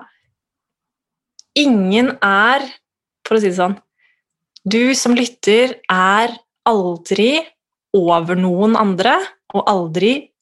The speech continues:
under noen andre. Vi har forskjellige livsreiser og, som former oss fra barndommen,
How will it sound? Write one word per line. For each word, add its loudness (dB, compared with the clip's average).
under 0
noen -2
andre. -6
Vi 2
har 0
forskjellige -2
livsreiser -2
og, -4
som -8
former -4
oss -6
fra -2
barndommen, -2